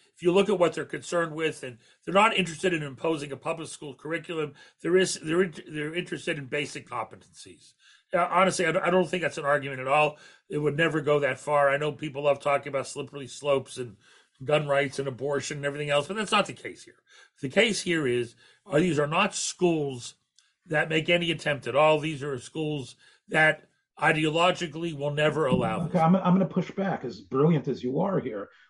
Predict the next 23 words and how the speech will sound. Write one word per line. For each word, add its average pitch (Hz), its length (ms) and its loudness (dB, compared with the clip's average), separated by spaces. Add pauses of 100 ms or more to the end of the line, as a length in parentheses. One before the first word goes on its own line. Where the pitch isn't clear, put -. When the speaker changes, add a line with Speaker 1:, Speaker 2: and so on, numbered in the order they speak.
Speaker 2:
we 139 140 -2
know 156 380 4
that 117 180 -2
one 127 260 2
of 123 140 2
the 117 200 0 (160)
key 165 500 0 (320)
mantras 113 840 -4 (100)
of 143 420 0 (400)
the 214 100 -16
federal 143 560 -4
and 113 160 -12
state, - 460 -8 (380)
uh, 98 280 -8
systems 151 580 -4
now 104 280 -4
is 95 120 -12
inclusivity. 139 880 -4 (340)
It's - 180 -8
about 110 580 -2
understanding. 123 760 -2
It's 95 160 -8
about 110 360 -2